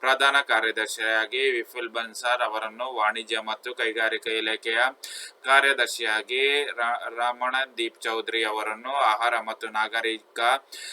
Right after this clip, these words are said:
ಸರಬರಾಜು ಇಲಾಖೆಯ ಕಾರ್ಯಕರ್ತೆಯಾಗಿ ವರ್ಗಾವಣೆ ಮಾಡಲಾಗಿದೆ. ರಾಜ್ಯ ಸಣ್ಣ ಕೈಗಾರಿಕೆ ಅಭಿವೃದ್ಧಿ ನಿಯಮ ವ್ಯಾಪಕ ನಿರ್ದೇಶಕ ಕುಮಾರ್ ಟಿ ಎಸ್ ಎಂ ಅವರನ್ನು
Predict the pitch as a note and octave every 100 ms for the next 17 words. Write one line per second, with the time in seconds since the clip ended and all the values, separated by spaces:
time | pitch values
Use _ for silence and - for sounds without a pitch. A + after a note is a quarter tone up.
0 | - - B2+ A#2+ A#2+ A#2+ A#2 A2+ A2+ A2
1 | A#2 A#2 C3+ - G#2+ A2+ A#2+ - - A2+
2 | - A#2 A2 A2+ C3+ B2+ A2+ A2+ A2 A2+
3 | A2 A2 A2 A2 A2 A2+ A2 - - -
4 | - - C3 C#3 C#3 C#3 C#3 A#2 A#2 B2
5 | A#2+ A2 A2 A2 A2+ A2 A2+ A2+ G#2+ B2
6 | C3 A2+ A2+ A2 A#2 A2+ A2 A2 A2 -
7 | B2+ B2 A2+ G#2+ A2+ A#2 A2+ A#2 - A2+
8 | A2+ A#2 B2 - - - _ C#3+ C#3 B2+
9 | - A#2+ A#2 A2+ A2+ A2+ A2 A2+ C3+ D3+
10 | D#3